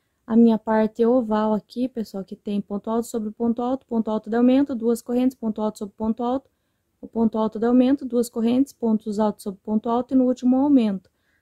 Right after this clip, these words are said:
Aí eu já retorno, vou pausar o vídeo. Então, eu já trabalhei aqui as três, os três motivos, parte oval aqui ficou assim, com seis pontos altos. Fiz duas correntes, agora trabalho aqui sobre o ponto alto, um ponto alto,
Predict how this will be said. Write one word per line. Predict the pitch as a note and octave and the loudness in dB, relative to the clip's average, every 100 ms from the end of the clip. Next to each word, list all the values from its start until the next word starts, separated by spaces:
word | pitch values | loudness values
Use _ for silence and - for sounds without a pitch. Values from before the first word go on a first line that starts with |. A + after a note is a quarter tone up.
| _ - | _ -10
Aí | G3+ A3 | 0 2
eu | G#3+ | 2
já | G3 G#3 | -2 -4
retorno, | A#3+ - B3 G3+ F3+ | -4 -4 -4 -4 -6
vou | F3 G#3 | -6 -6
pausar | A3 A#3+ B3+ A3+ A3+ | -4 -2 -2 -2 -8
o | C4+ | -4
vídeo. | C4 G#3+ E3 F3+ F3 _ _ _ _ | -2 -2 -6 -20 -20 _ _ _ _
Então, | - A#3 | -10 -4
eu | |
já | B3 | -4
trabalhei | B3 B3 A#3+ A#3 A3 | -4 -4 2 2 2
aqui | A#3 A3+ | 0 -2
as | G#3 - | -4 -6
três, | - G3+ A#3 C#4 - - _ _ _ _ _ _ _ | -12 -4 -2 -4 -10 -20 _ _ _ _ _ _ _
os | - | -6
três | A#3 B3+ C4+ | 2 4 6
motivos, | C#4+ C4+ - A3+ F#3 G3 F3 | 6 4 -2 -2 -2 -4 -8
parte | _ G#3 F#3+ F#3 - | _ -8 -6 -6 -10
oval | G3 G3 G3+ G3 | -10 -4 0 0
aqui | G3+ - | -2 -6
ficou | G3 _ G3 | -14 _ -6
assim, | G#3 - - G3+ G#3 - | -6 -8 -8 -4 -4 -6
com | G#3+ | -12
seis | G#3 - G3 - | -12 -10 -10 -10
pontos | _ F#3+ F#3+ - F#3+ G3 | _ -8 -8 -8 -8 -4
altos. | F#3+ F#3+ A3 - C4 - _ _ _ _ - | -2 -2 -4 -6 -8 -10 _ _ _ _ -4
Fiz | B3 | -4
duas | G#3 B3 C4 - | 0 2 2 0
correntes, | A#3+ A3 G#3+ A#3 B3 A3+ | 0 2 2 0 -2 -6
agora | G#3 G#3 G#3 | -4 -2 -4
trabalho | - G3 G3+ G3+ | -6 -8 -6 -6
aqui | G#3+ A3 | -6 -12
sobre | - G3+ G3 | -8 -6 -6
o | |
ponto | - F#3+ F#3 F#3 | -8 -8 -8 -6
alto, | F3+ F3+ - G3+ | -6 -6 -6 -6
um | G#3 | -4
ponto | G3+ F#3+ G3 | -4 -6 -4
alto, | F#3 F3+ F3+ F3+ C4 | -4 -4 -6 -8 -10